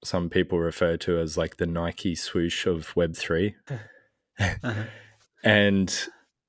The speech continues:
Speaker 1: the, the, there's, like, this intentional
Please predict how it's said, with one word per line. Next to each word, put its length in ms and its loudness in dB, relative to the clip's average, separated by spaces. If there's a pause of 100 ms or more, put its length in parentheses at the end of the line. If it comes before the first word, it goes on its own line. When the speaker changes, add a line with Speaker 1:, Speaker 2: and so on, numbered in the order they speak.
(300)
Speaker 1:
the, 680 4
the, 380 -2
there's, 480 10
like, 180 8
this 220 4
intentional 1040 4